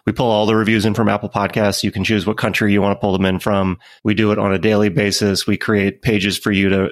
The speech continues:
share your reviews. We, there's more review alerts, and we also let you, uh, give your fans a way to leave reviews directly on your website.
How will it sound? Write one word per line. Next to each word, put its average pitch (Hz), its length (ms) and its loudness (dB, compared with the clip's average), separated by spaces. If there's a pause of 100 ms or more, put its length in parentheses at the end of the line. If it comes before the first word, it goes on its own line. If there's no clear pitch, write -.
share 104 340 2
your 98 160 0
reviews. 98 580 0
We, 95 420 -2
there's 104 180 0 (100)
more 110 460 2
review 104 340 2
alerts, 98 380 0
and 107 80 2
we 104 40 4
also 107 220 0
let - 240 0
you, 107 60 0 (320)
uh, 107 320 -4 (180)
give 107 140 0
your 107 80 2
fans 101 340 0
a 98 80 0
way 95 280 0
to 92 380 -2 (280)
leave 107 180 0
reviews 101 260 2
directly 107 380 0
on 95 80 2
your 92 120 0
website. 95 400 -4